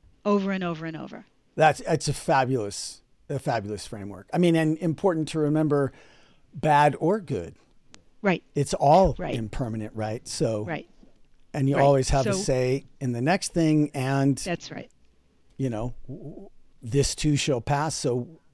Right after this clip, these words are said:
Speaker 2: it, you know, don't miss it.
Speaker 1: And it's just like your interaction with the woman in the seat behind you.
Speaker 2: Mm-hmm.
Speaker 1: Because I talk about this in terms of conflict all the time. You can always go back.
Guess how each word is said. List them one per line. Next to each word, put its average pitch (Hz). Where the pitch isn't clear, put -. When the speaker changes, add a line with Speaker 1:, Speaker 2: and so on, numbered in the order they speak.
Speaker 2:
it, 135
you 175
know, 127
don't 131
miss 175
it. 107
Speaker 1:
And 240
it's -
just -
like 208
your 214
interaction 190
with 185
the 208
woman 185
in 175
the 170
seat -
behind 165
you. -
Speaker 2:
Mm-hmm. 131
Speaker 1:
Because 190
I 196
talk 202
about 185
this 175
in 185
terms 180
of 165
conflict 175
all 160
the 196
time. -
You 233
can 233
always 226
go 190
back. -